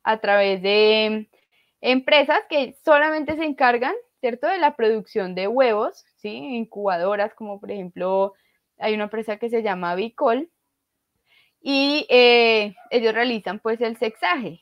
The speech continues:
Como los machos suelen ganar más peso, entonces, pues, esos son los que van a utilizar para ganancia de carne. En el caso de las hembras,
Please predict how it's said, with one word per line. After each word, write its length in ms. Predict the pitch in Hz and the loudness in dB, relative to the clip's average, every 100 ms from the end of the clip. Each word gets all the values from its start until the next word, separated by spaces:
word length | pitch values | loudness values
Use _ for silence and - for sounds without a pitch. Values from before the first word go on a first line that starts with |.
| _ | _
Como 240 | 220 214 | -10 -8
los 300 | 214 196 190 | -4 -6 -6
machos 480 | 208 233 247 247 262 | -4 -2 -2 -4 -6
suelen 280 | 254 202 196 | -4 -4 -4
ganar 340 | 220 214 185 | -2 -2 -2
más 220 | 196 214 - | -4 -8 -6
peso, 340 | 381 320 294 | -4 -4 -4
entonces, 580 | 285 269 196 196 185 - _ _ _ | -8 -8 -6 -6 -6 -10 _ _ _
pues, 160 | - 240 | -2 0
esos 220 | 202 196 | 0 -4
son 240 | 233 214 208 | -6 -6 -4
los 180 | 208 - | -8 -4
que 160 | 220 | -2
van 240 | 202 175 180 | -2 -2 -2
a 340 | 175 180 180 - | -4 -4 -10 -16
utilizar 640 | 202 190 185 190 254 320 | -16 -10 -10 -4 -2 -2
para 200 | 240 233 | -2 -2
ganancia 520 | 196 185 175 170 - 165 | -2 -4 -6 -6 -6 -6
de 160 | 175 | -2
carne. 420 | - 247 190 160 - - - _ _ | 4 4 4 -4 -14 -20 -20 _ _
En 160 | 220 240 | 0 2
el 140 | 226 | 2
caso 380 | 220 226 220 240 | 4 2 2 0
de 160 | 254 247 | 0 2
las 260 | 240 233 254 | -2 2 2
hembras, 480 | 233 208 214 247 | 2 -2 -6 -6